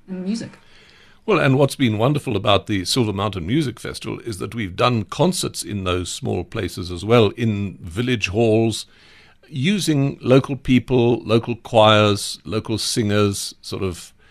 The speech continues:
Speaker 2: folk duos and so on. And it's been, I think that's a very special, uh, contribution that they have made to the festival too. And one of the other, uh, important things is that you've been able to draw a lot of the local farmers in,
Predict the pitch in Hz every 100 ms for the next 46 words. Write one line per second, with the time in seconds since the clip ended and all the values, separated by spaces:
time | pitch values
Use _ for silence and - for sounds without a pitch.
0 | _ _ - - 139 123 - - 110 107
1 | 110 104 104 101 - 95 - 110 98 104
2 | 95 120 - 196 170 160 156 208 180 160
3 | 139 123 131 127 - 131 - 127 104 -
4 | - - _ - 107 101 95 147 139 117
5 | 104 175 185 104 87 - 120 104 98 98
6 | 113 226 - - - - - 80 90 -
7 | 98 87 82 139 85 - - - - -
8 | 139 127 - - 120 160 120 131 - 196
9 | 202 92 - _ _ - 95 - 104 90
10 | 131 113 107 127 117 107 64 113 110 127
11 | 127 113 123 120 139 123 107 95 120 127
12 | 113 120 113 95 90 123 - 107 - 151
13 | 175 185 101 - - 76 113